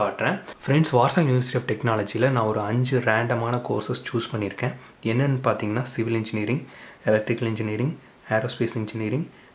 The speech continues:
data science, management and production engineering. இப்போ நீங்க ஸ்க்ரீன்ல பார்த்தாலே தெரியும் எல்லா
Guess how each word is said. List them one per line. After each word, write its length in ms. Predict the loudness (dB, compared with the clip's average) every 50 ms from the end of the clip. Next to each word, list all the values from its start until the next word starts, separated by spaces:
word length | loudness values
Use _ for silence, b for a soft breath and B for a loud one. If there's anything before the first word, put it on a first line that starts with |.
| B -6 -2
data 220 | -2 -2 0 -2 -2 -2 -2
science, 240 | -2 -2 -2 -4 -6 -8 -8 -6 -4 -2
management 420 | 0 0 0 0 0 0 0 0 0
and 80 | -2 0 0
production 320 | 2 2 2 2 0 -2 -2 -2
engineering. 400 | -2 -2 0 0 -2 -2 -4 -8 B B B B B B B -4 0
இப்போ 100 | 2 4 4
நீங்க 140 | 4 4 2 0
ஸ்க்ரீன்ல 320 | 0 0 0 2 2 2 2 2
பார்த்தாலே 300 | 2 2 2 0 0 0 0 -2
தெரியும் 300 | -4 -2 -2 -2 -2 0 0 0
எல்லா 280 | 0 2 2 2 2